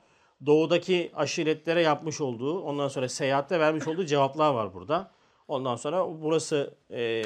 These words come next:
burada geçen bir yer. Burada gerçekten de özellikle doğuda ve halihazırda İslam coğrafyasındaki çok ciddi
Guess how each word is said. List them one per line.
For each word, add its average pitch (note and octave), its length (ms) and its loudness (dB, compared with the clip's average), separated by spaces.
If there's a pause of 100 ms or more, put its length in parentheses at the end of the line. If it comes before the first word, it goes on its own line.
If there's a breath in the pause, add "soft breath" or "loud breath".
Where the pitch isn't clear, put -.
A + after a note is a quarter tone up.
burada C3+ 160 -4
geçen C3 420 -2
bir B2+ 40 -2
yer. F#3 180 -2
Burada G#3 400 2 (260 soft breath)
gerçekten F#3 520 4
de B2 40 -2
özellikle C#3 580 0
doğuda F3 400 4
ve F#3+ 60 6
halihazırda D#3 680 6
İslam E3 440 -2 (380)
coğrafyasındaki C#3 800 -2
çok F3+ 260 -4
ciddi G#3 600 -4